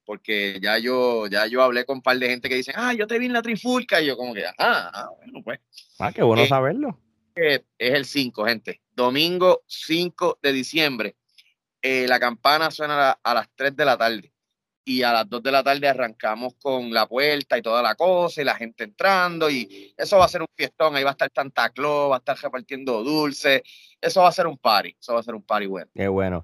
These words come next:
Speaker 2: Y, y vamos a decir aquí que yo que vivo en Orlando, Florida, vamos a estar allí cubriendo el evento. Trifulca Media, vamos a cubrirlo. Este, yo fui uno de los primeros eventos cuando,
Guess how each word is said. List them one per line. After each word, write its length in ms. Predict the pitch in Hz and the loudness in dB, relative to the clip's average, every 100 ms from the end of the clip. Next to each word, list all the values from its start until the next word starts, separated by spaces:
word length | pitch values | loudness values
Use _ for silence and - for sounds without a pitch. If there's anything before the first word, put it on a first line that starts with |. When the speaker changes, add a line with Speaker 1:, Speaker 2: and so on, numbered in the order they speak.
| _ - | _ -2
Speaker 2:
Y, 180 | 127 | 0
y 160 | 147 117 | 2 2
vamos 220 | 110 113 | 4 4
a 40 | 131 | 2
decir 220 | 135 143 | 4 4
aquí 240 | 131 151 | 4 0
que 580 | 190 123 104 95 90 87 | 0 0 0 0 -2 -2
yo 160 | 85 101 | -2 0
que 120 | 120 | 0
vivo 160 | 123 123 | 0 0
en 60 | |
Orlando, 400 | 120 117 117 120 113 | 2 2 2 0 0
Florida, 340 | 135 180 143 | 0 2 2
vamos 300 | 107 107 117 | 2 2 0
a 60 | 120 | 0
estar 260 | 120 123 | 2 4
allí 280 | 120 104 139 | 4 4 0
cubriendo 600 | - 123 107 107 131 143 | 2 2 4 4 4 4
el 60 | 123 | 4
evento. 600 | 110 127 175 - 165 165 _ _ _ | 4 4 2 2 0 0 _ _ _
Trifulca 560 | - 95 - 110 117 113 | -6 -4 -2 -2 2 2
Media, 320 | 131 156 139 | 2 2 2
vamos 280 | 110 107 117 | 2 2 0
a 60 | 117 | 2
cubrirlo. 560 | 117 117 143 135 113 107 | 4 4 4 4 2 0
Este, 480 | 95 - - 92 87 | -4 -4 2 4 6
yo 200 | 92 110 | 4 4
fui 760 | 120 127 127 127 127 120 117 117 _ - | 2 2 2 2 2 2 0 -6 _ -4
uno 160 | 110 113 | 0 2
de 60 | |
los 120 | 120 | 2
primeros 380 | 120 120 117 120 | 2 4 4 6
eventos 400 | 120 131 147 135 | 6 4 4 -2
cuando, 540 | - 117 107 101 95 | 2 2 4 4 2